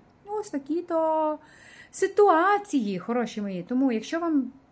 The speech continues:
потрібно допомога, хоча б правильно розуміти, як звернутися, як написати, що робити, мати якісь не просто слова, а документи, щось на руках, тому що ж потім теж до вас можуть прийти з інших державних установ і сказати: "А дійсно?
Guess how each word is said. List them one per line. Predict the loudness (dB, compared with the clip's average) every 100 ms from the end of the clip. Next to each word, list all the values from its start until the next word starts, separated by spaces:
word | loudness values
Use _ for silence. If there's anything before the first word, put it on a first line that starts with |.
| _
потрібно | -4 -2 0 0 0 0 -2 -6
допомога, | -6 -6 -4 -4 -2 0 0 -2 -8
хоча | -14 -2 0 2
б | 2
правильно | -2 -4 -2 2 2 2 0 -4 -4 -4 -4 -6 -8 -14 _ _
розуміти, | -6 -4 0 2 4 4 2 -2 -2 -4 -10 -20 -20 -4
як | 2 2 0
звернутися, | -4 -2 0 0 -2 -8 -8
як | -8 -8
написати, | -10 -10 -6 -4 -4 -4 -10
що | -8 -6
робити, | -6 -2 0 0 -2
мати | -4 -4 -4 -8
якісь | -8 -6 -6 -6 -10 -20 -20 -20 -20 -4
не | -2 -2
просто | -4 -8 -8
слова, | -8 -6 -4 -4 -6 -10
а |
документи, | -12 -10 -4 -2 0 -2 -4 -12
щось | -14 -10 -8
на | -6
руках, | -4 -2 -2 -4 -8
тому | -10 -10
що | -14
ж | -10 -6
потім | -6 -4
теж | -4 -4
до | -2 -2
вас | -4 -4
можуть | -6 -8 -10
прийти | -10 -8
з | -8
інших | -8 -10
державних | -10 -10 -8 -8 -8 -12
установ | -10 -10
і | -10
сказати: | -10 -8 -8 -8 -12 -10
"А |
дійсно? | -8 -8 -8 -6 -6 -6